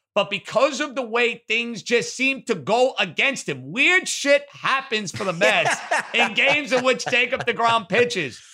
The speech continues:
Speaker 1: Do we have to start factoring that into our handicaps?
Speaker 2: No, because baseball's so random, J J. It's such a random sport. I think ba-, betting on baseball on a daily basis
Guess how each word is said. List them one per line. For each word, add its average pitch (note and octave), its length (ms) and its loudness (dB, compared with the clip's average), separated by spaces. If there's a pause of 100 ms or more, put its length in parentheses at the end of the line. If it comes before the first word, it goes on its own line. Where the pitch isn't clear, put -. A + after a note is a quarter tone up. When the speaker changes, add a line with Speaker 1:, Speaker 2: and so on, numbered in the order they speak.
(240)
Speaker 1:
Do E3 60 -4
we A3 80 2
have C#4 180 0
to D4+ 80 -4
start C4 340 0
factoring G#3 460 -2
that A3+ 160 0
into A3 240 -4
our F#3+ 140 4
handicaps? G#3+ 680 -4 (180)
Speaker 2:
No, F3+ 280 0
because D#3 200 -2
baseball's G3 480 -2
so D3+ 220 2
random, A2+ 460 -2
J A2+ 200 -2
J. B2 300 -2
It's D#3 160 0
such G#3+ 240 0
a G3 60 0
random C3 420 -2
sport. A#2 420 0
I G3 80 0
think C#4+ 220 -2
ba-, E3 260 -2
betting B3+ 240 0
on B3 140 0
baseball D3 400 0
on C3+ 140 0
a A#2+ 40 -2
daily B2 280 2
basis A#2+ 540 0